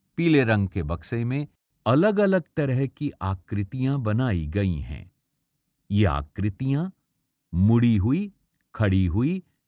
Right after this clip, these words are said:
टेढ़ी और लेटी हुई रेखाओं को आपस में जोड़ के बनाई गई हैं। ये आकृतियां हैं बैलों द्वारा खींची जाने वाली एक गाड़ी, पेड़,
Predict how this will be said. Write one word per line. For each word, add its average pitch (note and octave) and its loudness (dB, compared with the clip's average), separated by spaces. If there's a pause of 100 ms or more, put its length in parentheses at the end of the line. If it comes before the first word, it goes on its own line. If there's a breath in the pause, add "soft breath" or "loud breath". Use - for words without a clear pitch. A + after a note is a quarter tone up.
(280)
टेढ़ी A2+ 0 (340)
और D#3 0
लेटी A#2 0
हुई G3 0
रेखाओं C3+ -2
को D3 -4
आपस F#2+ -6
में C3+ -2
जोड़ F#2 -2
के E3 -4
बनाई D#3+ -2
गई E2 -2
हैं। B1 -12 (880)
ये A2+ 4
आकृतियां A2+ -2
हैं E3+ -2 (420)
बैलों B2 2
द्वारा C#3+ 0
खींची G#2 -4
जाने A2 0
वाली F2 -4 (260)
एक F3 -2
गाड़ी, A2+ -4 (1300)
पेड़, D2 -2